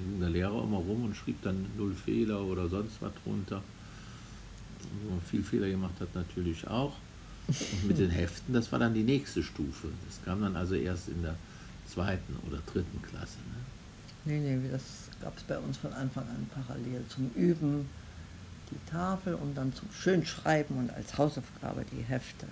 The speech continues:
Speaker 2: ne?
Speaker 1: Nee, bei uns nicht.
Speaker 2: Stand dann mein Vater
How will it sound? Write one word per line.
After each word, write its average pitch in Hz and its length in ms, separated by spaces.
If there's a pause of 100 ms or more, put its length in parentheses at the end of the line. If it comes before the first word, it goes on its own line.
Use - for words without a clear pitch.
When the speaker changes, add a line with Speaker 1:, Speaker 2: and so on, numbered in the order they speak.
(140)
Speaker 2:
ne? 120 120 (340)
Speaker 1:
Nee, 92 220 (140)
bei - 80
uns - 80 (140)
nicht. - 80
Speaker 2:
Stand 123 320
dann 120 120
mein 117 200
Vater 131 420